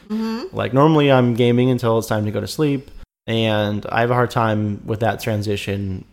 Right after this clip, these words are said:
Speaker 2: off of a game like Warzone, especially when I haven't played it for a long time, because I can feel it, like, when I'm playing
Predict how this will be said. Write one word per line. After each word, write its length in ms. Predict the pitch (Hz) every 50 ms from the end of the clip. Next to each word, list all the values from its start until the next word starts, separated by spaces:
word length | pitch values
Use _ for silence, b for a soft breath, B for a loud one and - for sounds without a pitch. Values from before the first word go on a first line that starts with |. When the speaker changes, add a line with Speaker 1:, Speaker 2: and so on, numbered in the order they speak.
| _ _ _ _ -
Speaker 2:
off 200 | 110 104 101 104
of 80 | 104 107
a 40 |
game 300 | 101 110 104 101 101 101
like 160 | 101 101 101 -
Warzone, 500 | 104 104 104 101 98 101 104 98 98 101
especially 380 | 101 - 147 147 143 - 151
when 100 | 139 143
I 40 | 123
haven't 220 | 120 120 113 104
played 220 | - - 135 131 120
it 220 | 110 98 - -
for 140 | - - 110
a 40 | 107
long 240 | 107 107 107 110 110
time, 360 | - - 110 107 107 101 101
because 420 | 107 104 - 107 101 101 98 -
I 140 | - 117 131
can 180 | 135 143 131 110
feel 480 | - - - 127 123 123 120 113 107
it, 140 | 107 107 -
like, 180 | 113 107 - -
when 80 | 107
I'm 140 | 104 107 104
playing 440 | - 117 110 107 104 104 101 110